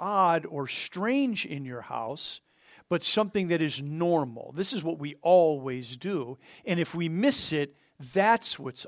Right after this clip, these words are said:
odd. That's what's strange. We really need to get into those practices.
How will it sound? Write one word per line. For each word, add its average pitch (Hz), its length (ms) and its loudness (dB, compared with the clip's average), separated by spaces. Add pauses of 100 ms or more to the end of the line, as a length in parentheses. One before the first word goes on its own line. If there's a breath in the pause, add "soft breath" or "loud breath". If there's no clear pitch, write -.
odd. 113 400 -10
That's 160 320 -6
what's 131 200 -14
strange. - 840 -18 (800 soft breath)
We 180 120 0
really 233 380 0
need 208 280 -4
to 170 100 -6
get 180 240 2
into 180 220 -4
those 147 200 -2
practices. - 1000 -6